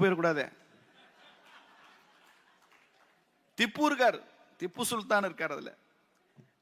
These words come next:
இப்படி இருபத்தோரு படங்கள். நான் ஏதாவது ஒண்ணு ரெண்டு விட்டுருக்கலாம். உங்களுக்கு வேணா சொல்லுங்க, அந்த லிஸ்ட் அனுப்பிச்சு வைக்கிறேன் உங்களுக்கு. இதெல்லாம் இருக்கு அந்த கான்ஸ்டிடியூஷன்ல.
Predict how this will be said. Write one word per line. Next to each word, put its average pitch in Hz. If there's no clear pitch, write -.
இப்படி 269
இருபத்தோரு 247
படங்கள். 202
நான் 165
ஏதாவது 190
ஒண்ணு 185
ரெண்டு 190
விட்டுருக்கலாம். 160
உங்களுக்கு 165
வேணா 202
சொல்லுங்க, 196
அந்த 180
லிஸ்ட் 180
அனுப்பிச்சு 180
வைக்கிறேன் 151
உங்களுக்கு. -
இதெல்லாம் 254
இருக்கு 285
அந்த 254
கான்ஸ்டிடியூஷன்ல. 214